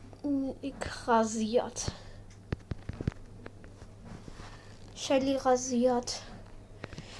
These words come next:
Hab nur noch sehr wenige Leben. Voll geheilt. Oh, das ist Mortis. Hier, hi, hi. Ich folge ihm direkt. Aber er geht weiter weg.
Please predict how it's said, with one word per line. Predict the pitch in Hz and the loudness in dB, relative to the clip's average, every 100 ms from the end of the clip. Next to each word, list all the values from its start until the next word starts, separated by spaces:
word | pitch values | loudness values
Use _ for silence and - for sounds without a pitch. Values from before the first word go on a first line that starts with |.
| - - - - - - - | -12 -12 -12 -12 -14 -12 4
Hab | 262 233 | 6 6
nur | 247 | 6
noch | 240 226 - | 6 4 2
sehr | - 247 240 226 | 4 6 6 4
wenige | 220 214 214 | 2 2 0
Leben. | 196 233 - 302 - 285 - - - - - - - - - | -4 -2 0 0 0 -4 -10 -14 -14 -16 -16 -18 -18 -18 -8
Voll | - 285 | 8 10
geheilt. | 262 240 254 247 - - | 10 10 10 8 4 10
Oh, | 311 427 | 12 12
das | 719 659 | 10 6
ist | 679 659 587 | -2 0 12
Mortis. | 587 679 740 880 - - - - - - - - - - - - - - | 12 12 12 2 2 2 0 -4 -10 -12 -14 -14 -16 -16 -16 -16 -12 8
Hier, | 392 403 - - - | 10 10 6 -12 0
hi, | 247 233 - | 0 0 -4
hi. | 247 240 233 - - - - - - - - - - | -2 0 -2 -6 -8 -8 -10 -14 -14 -14 -16 -16 -10
Ich | - 240 | -4 -2
folge | - 262 277 254 | 4 4 4 2
ihm | 262 254 | 0 0
direkt. | 254 254 254 254 - - - - - - - - - - - - - - - - - - - - - | -4 0 0 0 -8 -10 -8 -8 -8 -16 -14 -16 -14 -16 -14 -16 -16 -16 -16 -16 -16 -16 -18 -14 -2
Aber | 240 226 196 | 4 8 8
er | 170 | 6
geht | 165 170 - - - | 0 -8 -14 -12 -10
weiter | 185 208 208 | -10 -10 2
weg. | 247 359 | 4 4